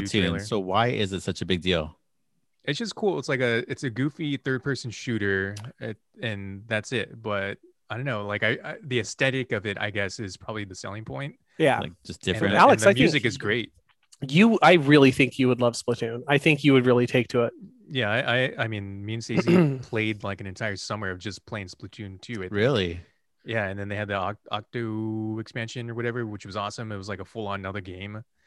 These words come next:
Speaker 1: Huh.
Speaker 2: Um,
Speaker 1: Well, so
Speaker 2: but
Speaker 1: just
Speaker 2: I
Speaker 1: a,
Speaker 2: don't know.
Speaker 1: so
Speaker 2: It
Speaker 1: just a silly shooter type, type
Speaker 2: Yeah,
Speaker 1: game?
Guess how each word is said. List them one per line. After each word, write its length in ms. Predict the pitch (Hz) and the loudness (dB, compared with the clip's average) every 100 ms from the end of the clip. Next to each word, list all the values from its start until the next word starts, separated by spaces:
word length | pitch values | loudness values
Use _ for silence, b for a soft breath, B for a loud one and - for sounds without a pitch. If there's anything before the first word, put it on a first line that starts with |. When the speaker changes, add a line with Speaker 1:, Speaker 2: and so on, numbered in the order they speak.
| _ | _
Speaker 1:
Huh. 160 | 151 131 - _ _ _ - | -4 -4 -6 _ _ _ -8
Speaker 2:
Um, 680 | 101 95 87 92 113 127 135 _ _ _ - | -6 -4 -6 -10 -14 -18 -20 _ _ _ -4
Speaker 1:
Well, 340 | 127 131 - - | -4 -4 -10 -4
so 140 | - | 0
Speaker 2:
but 60 | 113 | 2
Speaker 1:
just 120 | 107 | 2
Speaker 2:
I 40 | 143 | 2
Speaker 1:
a, 40 | |
Speaker 2:
don't 60 | 196 | 0
know. 40 | |
Speaker 1:
so 160 | 139 117 | 0 -2
Speaker 2:
It 60 | |
Speaker 1:
just 180 | 95 87 | -4 -6
a 60 | 85 | -8
silly 300 | - 95 92 | -4 -2 -2
shooter 440 | - 101 107 113 - | 0 0 0 -4 -8
type, 160 | 107 104 _ _ | -10 -10 _ _
type 160 | - 110 | -10 -6
Speaker 2:
Yeah, 100 | 147 | -2
Speaker 1:
game? 120 | 180 | -2